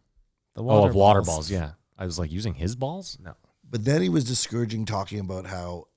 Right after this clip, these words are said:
Speaker 3: the treadmill could destroy the space station.
Speaker 1: Yeah.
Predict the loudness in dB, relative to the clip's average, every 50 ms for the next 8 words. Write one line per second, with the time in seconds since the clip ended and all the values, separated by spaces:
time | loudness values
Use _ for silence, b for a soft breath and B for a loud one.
0 | _ _ _ _ _ _ _ _ _ _ _ _ -14 -14 -12 -10 -8 -4 -4 -2
1 | -2 -2 -4 -4 -4 -6 -6 -10 -14 -16 _ _ _ _ _ _ _ _ _ _
2 | _ _ _ _ _ _ -6 -4 -4 -4 -4 -4 -4 -4 -2 -2 0 0 2 2
3 | 2 0 0 0 -2 -4 -4 -6 -6 -6 -6 -6 -8 -8 -10 -10 -12 -12 -16 -20
4 | _ _ _ _ _ _ _ -6 -6 -6 -6